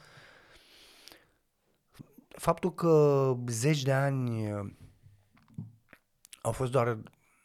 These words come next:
două facultăți de teatru, la, una la București și una la Târgu Mureș, unde, uh, în fiecare an erau doar, uh,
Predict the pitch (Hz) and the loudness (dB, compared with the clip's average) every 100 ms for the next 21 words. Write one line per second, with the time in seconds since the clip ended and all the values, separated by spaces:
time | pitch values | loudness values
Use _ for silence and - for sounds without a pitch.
0 | _ 110 110 123 123 120 110 110 117 113 | _ -8 0 0 0 -2 -4 -4 -4 -6
1 | 95 113 104 - 95 95 - - 95 107 | -4 -4 -4 -6 -8 -8 -10 -14 -12 -10
2 | 107 104 98 92 113 104 - - - - | -8 -8 -4 0 0 0 -6 -14 -18 -20
3 | - 101 101 95 95 - - 107 98 98 | -14 -8 -6 -8 -12 -14 -10 -10 -8 -8
4 | 90 - - - - - - _ - 104 | -10 -14 -20 -20 -20 -20 -20 _ -12 -10
5 | 104 104 101 98 92 - _ _ _ _ | -8 -6 -6 -8 -10 -12 _ _ _ _
6 | _ _ - 95 101 - 120 - 113 110 | _ _ -12 -10 -8 -6 -6 -2 -2 -2
7 | 113 98 - _ _ _ _ _ - 101 | -2 -6 -12 _ _ _ _ _ -12 -8
8 | 101 110 110 110 104 101 101 98 92 | -4 -2 -2 -2 -2 -2 -4 -4 -6